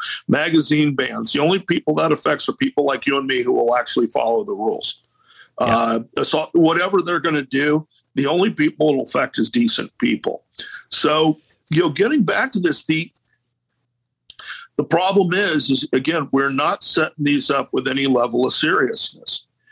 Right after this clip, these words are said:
Speaker 1: You need a, if they wanna be serious, they need to treat this kind of post nine eleven at the airport. Now, we certainly need to do better than T S A, which a lot of that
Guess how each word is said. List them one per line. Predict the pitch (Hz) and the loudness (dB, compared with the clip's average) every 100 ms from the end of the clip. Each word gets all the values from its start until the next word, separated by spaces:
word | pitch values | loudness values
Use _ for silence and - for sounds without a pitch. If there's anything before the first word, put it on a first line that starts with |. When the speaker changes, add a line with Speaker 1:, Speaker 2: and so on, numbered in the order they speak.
| - _ _ - | -20 _ _ -4
Speaker 1:
You | 147 151 | 0 0
need | 139 170 208 226 180 - | 0 2 2 0 -2 -4
a, | 151 147 143 143 147 - - _ _ | -2 -2 -2 0 0 -4 -16 _ _
if | 156 156 | -2 0
they | 160 156 | 0 2
wanna | 147 175 240 | 2 2 0
be | 220 180 | 0 -2
serious, | 151 151 147 143 139 - | -2 0 0 2 0 -2
they | 139 | -4
need | 120 135 175 | -2 -2 0
to | 185 | -2
treat | - - 151 131 - | -4 -2 0 0 0
this | 123 113 | -4 -2
kind | - 139 | -2 -4
of | 123 | -4
post | - 139 139 - | -2 0 0 0
nine | 131 135 | 0 0
eleven | 127 123 127 120 | 2 2 0 -2
at | 113 - | -6 -2
the | 117 | 0
airport. | 117 113 - - - _ | 0 -2 -4 -6 -6 _
Now, | 113 117 113 104 - - - - _ - | -4 -2 -4 -8 -14 -20 -20 -20 _ 0
we | 127 | 0
certainly | 117 165 180 196 170 | 2 0 2 2 2
need | 156 | 0
to | 143 | -2
do | 135 147 | 0 0
better | 147 147 139 | 0 0 0
than | 131 123 | 0 -4
T | - 135 135 | -2 0 0
S | 131 - | 0 -2
A, | 135 127 | -2 0
which | 120 - | 0 0
a | 123 | 0
lot | 123 139 | 0 0
of | 139 | 0
that | 135 127 127 | 0 -2 -2